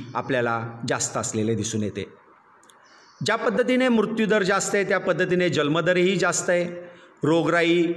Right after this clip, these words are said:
कुपोषण, रूढी परंपरा, स्वच्छता, वैद्यकीय साधनांची उपलब्धता नसणे यामुळेही मृत्यूदर आपल्याला जास्त असलेला दिसून येतो. हा एक पुढचा एक महत्त्वाचा मुद्दा आपण या ठिकाणी सांगू शकतो. आता कोणते कोणते देश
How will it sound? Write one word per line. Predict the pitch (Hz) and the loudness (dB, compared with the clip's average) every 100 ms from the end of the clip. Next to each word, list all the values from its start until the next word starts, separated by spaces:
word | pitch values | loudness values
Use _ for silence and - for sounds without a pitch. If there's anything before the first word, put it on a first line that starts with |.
| - | -2
कुपोषण, | 156 - 170 160 165 160 165 - - | -2 0 0 2 0 0 -2 -6 -4
रूढी | 151 151 156 | 0 2 2
परंपरा, | 170 160 160 160 156 151 151 151 - - | 0 0 0 0 0 0 0 -4 -12 -10
स्वच्छता, | - 175 170 185 175 151 147 147 - - | -2 -2 0 -2 0 0 -2 -4 -14 -6
वैद्यकीय | 147 170 156 220 220 233 | 0 0 2 0 2 2
साधनांची | - 170 151 170 170 175 175 | 2 0 0 0 0 0 2
उपलब्धता | 165 151 165 147 160 160 | 0 2 -2 0 -2 0
नसणे | 156 143 156 143 143 139 - - 135 | -2 -2 0 0 -2 -6 -12 -10 -2
यामुळेही | 165 180 175 180 175 240 | 0 2 2 4 4 2
मृत्यूदर | 202 147 - 156 143 147 135 | 2 0 0 0 2 2 2
आपल्याला | 135 131 135 131 | -2 -2 0 0
जास्त | 127 117 - | 0 -2 -2
असलेला | 110 - 123 123 | -2 -2 0 0
दिसून | 117 147 | 0 0
येतो. | 131 127 208 220 - - | 0 0 0 -2 -10 -12
हा | - 196 | -4 0
एक | 208 208 | 0 0
पुढचा | 208 175 233 | -2 0 2
एक | 196 | 2
महत्त्वाचा | 175 147 151 147 - | 0 -2 0 0 0
मुद्दा | 131 127 120 131 110 - - - | -2 -2 -2 -2 -4 -8 -10 -6
आपण | 135 151 | -2 0
या | 143 | 0
ठिकाणी | 135 131 120 | -2 -2 -2
सांगू | 117 113 107 | -2 -2 -2
शकतो. | - - - - _ _ _ _ - - - _ 208 | -4 -10 -14 -16 _ _ _ _ -20 -20 -20 _ -4
आता | 214 285 269 - - - | 0 2 0 -4 -10 -4
कोणते | 220 220 220 | 0 2 4
कोणते | 277 277 247 254 | 4 2 2 2
देश | 170 170 202 - | 2 2 0 -2